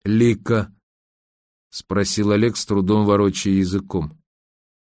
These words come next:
«Ты чё, совсем мозг пропил?» — заорала тётка. «Глаза разуй, я Лика!» «Ничего не понимаю». Олег провёл почему-то влажной ладонью по лицу.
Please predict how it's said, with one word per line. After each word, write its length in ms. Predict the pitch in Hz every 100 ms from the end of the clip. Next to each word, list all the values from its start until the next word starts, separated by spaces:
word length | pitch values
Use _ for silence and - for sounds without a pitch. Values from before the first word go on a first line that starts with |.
| _ _ _ -
«Ты 100 | 139
чё, 180 | - 156
совсем 400 | 160 156 220 220
мозг 340 | 196 151 -
пропил?» — 380 | 151 127 98 104
заорала 420 | 95 110 107 101
тётка. 520 | 95 98 - - - -
«Глаза 480 | 92 165 175 214
разуй, 380 | 190 160 139 120
я 240 | 117 190 190
Лика!» 500 | 190 170 - 87 - _ _ _ _ _ _ _ _ _ _ _ _ _ _ -
«Ничего 680 | 85 92 - 92 101 104 101
не 160 | 98
понимаю». 840 | - 101 101 101 98 92 87 82 76 - _ _ _ _ _ _ _ _ _ _ _
Олег 440 | 82 92 98 -
провёл 340 | 98 95 98
почему-то 440 | 92 90 - 98 98
влажной 420 | 95 98 87 90
ладонью 480 | 92 87 95 95 92
по 80 | 98
лицу. 540 | 95 - - 95 78